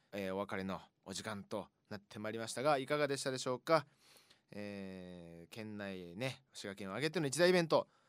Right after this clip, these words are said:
もうこの稲妻ロックフェス、九月の十八日、十九日、二日間、滋賀県草津市、烏丸半島芝生広場にて開催でございます。さあ、この番組ではですね、えー、そんな稲妻ロックフェスを盛り上げるための皆さんからのご意見を募集している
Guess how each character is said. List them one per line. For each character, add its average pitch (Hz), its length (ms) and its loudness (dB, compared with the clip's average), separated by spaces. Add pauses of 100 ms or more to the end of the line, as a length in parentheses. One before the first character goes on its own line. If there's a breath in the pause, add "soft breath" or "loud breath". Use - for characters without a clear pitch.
(160 soft breath)
も 104 80 -14
う 95 40 -10
こ 101 100 -8
の 107 80 -8
稲 123 160 -4
妻 120 160 -2
ロ 131 80 4
ッ 123 40 -2
ク - 100 -10
フ 139 60 0
ェ 135 60 0
ス、 107 240 0 (320)
九 123 80 0
月 113 160 0
の 107 100 -8
十 117 120 -2
八 - 200 -2
日、 123 280 -4
十 165 200 2
九 175 120 2
日、 - 260 0 (200 soft breath)
二 - 140 -6
日 208 100 6
間、 185 180 6 (320)
滋 - 120 -8
賀 110 80 -4
県 101 220 -8
草 - 180 0
津 190 120 0
市、 196 240 4 (200)
烏 117 280 -6
丸 120 100 -4
半 120 160 -4
島 107 160 -4
芝 156 220 2
生 170 160 2
広 156 220 2
場 147 100 2
に 185 100 -2
て 202 120 0
開 175 180 2
催 165 160 2
で 170 100 0
ご 175 80 2
ざ 175 140 4
い 175 40 4
ま 180 140 8
す。 - 160 -2 (640)
さ 196 260 10
あ、 170 60 6
こ 175 100 4
の 175 80 6
番 165 180 6
組 170 160 4
で 175 60 6
は 165 80 8
で 156 80 2
す 147 80 -4
ね、 170 220 6 (260)
え 95 300 -8
ー、 - 20 -10
そ 113 140 -6
ん 113 40 -6
な 110 80 -4
稲 110 220 -4
妻 110 160 -8
ロ 110 140 -4
ッ 104 120 -6
ク 110 120 -10
フ 117 80 -6
ェ 110 40 -2
ス 104 140 -4
を 98 60 -2
盛 113 180 -2
り 123 80 2
上 127 60 2
げ 135 80 2
る 135 80 -2
た 156 100 6
め 156 100 4
の 170 220 10 (380 soft breath)
皆 156 120 0
さ 185 120 6
ん 165 40 2
か 151 100 0
ら 131 100 0
の 107 160 -2
ご 117 120 2
意 135 60 -2
見 117 220 -4
を 101 40 -4
募 104 120 -6
集 120 180 -4
し - 80 -8
て 160 160 2
い 151 60 2
る 147 200 2